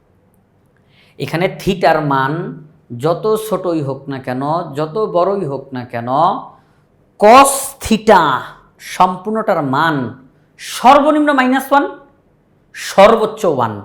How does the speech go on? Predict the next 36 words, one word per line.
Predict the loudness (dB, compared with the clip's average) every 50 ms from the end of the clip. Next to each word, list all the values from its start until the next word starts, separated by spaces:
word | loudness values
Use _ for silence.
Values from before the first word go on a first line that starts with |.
| -18 _ _ _ _ _ _ _ _ _ _ _ _ _ _ _ _ _ -18
সর্বনিম্ন | -14 -10 -2 4 6 6 8 8 6 4 4 2 2
মাইনাস | 2 0 0 -2 -2 -2 -4
ওয়ান, | -6 -6 -4 -4
সর্বোচ্চ | -4 -4 -4 -8 -10 -10
ওয়ান। | -10 -10 -10 -12 -14 -18 _ _ _ _ _ _ _ -8
তাহলে | -6 -6 -4 0 0
cos | 0 0 -2 -6 -8
theta-র | -4 -4 -2 -2
মান | -2 -4 -4 -6 -10 -16 -20 _ _ _ _ -12
মাইনাস | -8 -2 -2 -2 0 0 -2 -2 -2 -4
ওয়ানের | -6 -8 -8 -10
সমান | -12 -14 -12 -10 -8 -6 -6 -6 -6 -8 -10 -8 -6
বা | -6 -6
বেশি, | -6 -6 -12 -14 -14 -16 -18 -18 _ _ _ _ _ _ _ _ _
প্লাস | -8 -6 -6 -6 -6 -10 -14 -10
ওয়ানের | -10 -10 -10 -10
সমান | -14 -16 -16 -14 -12 -12 -10 -12 -12 -14
বা | -16
কম, | -16 -16 -18 -18 -18 -20 _ _ _ _ _ _ _ _ -10
এই | -8 -8
হচ্ছে | -6 -8 -10 -14
সীমাবদ্ধতা। | -12 -12 -12 -12 -12 -14 -16 -20 -20 -20 -20 _ _ _ _ _ _ _ _ -10
তাহলে | -6 -4
এখানে | -4 -2 -2 -2
যে | -2
মাইনাস | -2 -4 -4 -4 -6 -8 -10 -10
থ্রি | -8 -8 -8
আসলো, | -8 -8 -10 -10 -6 -6 -6 -6 -8 -14 -20 _ _ _ _ _
তো | -12 -8
মাইনাস | -6 -4 -4 -4 -4 -6 -6 -6 -10
থ্রি | -12 -12 -6
তো | -4 -2 -2 -2 -2 -4 -10 -16 -20 -14 -8
মাইনাস | -6 -6 -6 -4 -6 -6 -6 -8 -8 -10
ওয়ানের | -12 -10 -4 -2 -2 0 -2 -2 -6 -6
চাইতেও | -6 -6 -6 -4 -4 -6 -6
ছোট, | -6 -10 -18 -18 -18